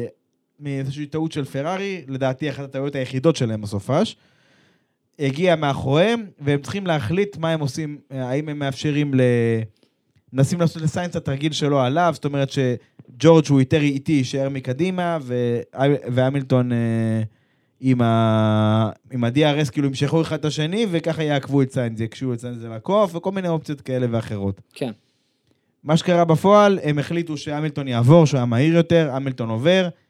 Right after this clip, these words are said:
Speaker 1: סיינס עוקף את ראסל, והוא כמעט עקף את המילטון עד סוף המרוץ. ככה נגמר, בסוף המילטון סיים,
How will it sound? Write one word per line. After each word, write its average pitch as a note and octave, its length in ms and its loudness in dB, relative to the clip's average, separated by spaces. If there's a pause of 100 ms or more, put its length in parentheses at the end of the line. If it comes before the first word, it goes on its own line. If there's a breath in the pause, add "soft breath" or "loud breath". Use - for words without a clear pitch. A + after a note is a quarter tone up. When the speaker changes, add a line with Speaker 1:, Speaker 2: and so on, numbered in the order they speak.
(280)
Speaker 1:
סיינס D#3+ 360 2
עוקף C3+ 420 0 (120)
את A#2+ 120 -8
ראסל, G3 460 2
והוא C3 320 2
כמעט E3+ 280 -4
עקף D3+ 220 -4
את D3 60 -2 (100)
המילטון C3+ 460 -6
עד B2 100 -6
סוף A#2 180 -4
המרוץ. G2 480 -6 (280)
ככה G3 240 -4
נגמר, F3 320 -2
בסוף E3 280 -4
המילטון D#3+ 320 -4
סיים, D3 420 -8